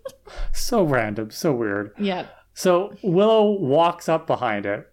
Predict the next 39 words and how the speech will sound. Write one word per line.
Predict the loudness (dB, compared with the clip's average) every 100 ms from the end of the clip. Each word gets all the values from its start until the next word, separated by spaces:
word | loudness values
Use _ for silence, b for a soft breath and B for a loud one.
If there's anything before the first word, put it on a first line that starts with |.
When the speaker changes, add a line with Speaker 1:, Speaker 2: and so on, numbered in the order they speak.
| _
Speaker 1:
Her | -4 2
eyes | 2 2
are | -4
black. | -4 -2 -2 -4 -10 _ -4
Her | -2
hands | -2 -4
are |
sparking. | -6 -2 -2 -2 -6 -6
So | -4 -4
we're | -2 -4
clearly | -6 -2 0 2
supposed | -2 -4 -6
to | -8
think | -6 -6 -6 -10 -20 _
she's | -6 -2 0 0
the |
one | 0 0
who | -2
killed | -4 -4 -4
this | -8
demon. | -8 -10 -12 _ _ B B B B B _
And | 0
Buffy's | 2 0 0 -4 -6
staring | -2 0 2 0 -2
at | -4
Willow, | -4 -2 0 -2 -4 _ _ _ _
but | -6
then | -2 -2
she | -2
goes | -2 -2 -4
to | -2
Dawn, | 0 2 0 -4
who's | -4 -2 -2
obviously | -2 -6 -4 -4
crying, | -2 0 0 -2
and | -4 -4
Spike | -4 -2
and | -2
Buffy | -2 -2 -2 -2